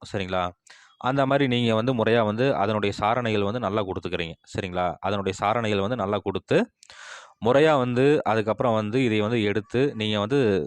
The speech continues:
கட்டணும், சரிங்களா? முறையா எடுத்து நல்லா கட்டி, அதற்கப்புறம் வந்து இதை நீங்க வந்து மணியா அணிஞ்சுக்கிட்டீங்க அப்படின்னு சொன்னாலே, அஷ்டகர்ம வேலைகள்லாம் ரொம்ப ஒரு அற்புதமா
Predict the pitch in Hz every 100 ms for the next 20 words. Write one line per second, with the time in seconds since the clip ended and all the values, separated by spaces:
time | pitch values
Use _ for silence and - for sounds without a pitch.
0 | - - 101 - 113 - - - - 98
1 | 92 92 85 - - 101 107 120 104 101
2 | 123 104 113 - 87 - 131 190 - _
3 | _ - - - - 117 123 - 110 143
4 | 117 117 123 110 104 101 101 113 101 117
5 | 117 101 107 101 101 101 101 95 92 90
6 | 90 101 170 190 _ _ _ - - _
7 | _ - 120 - 170 143 139 151 123 123
8 | 113 113 139 107 131 151 123 107 101 -
9 | 131 127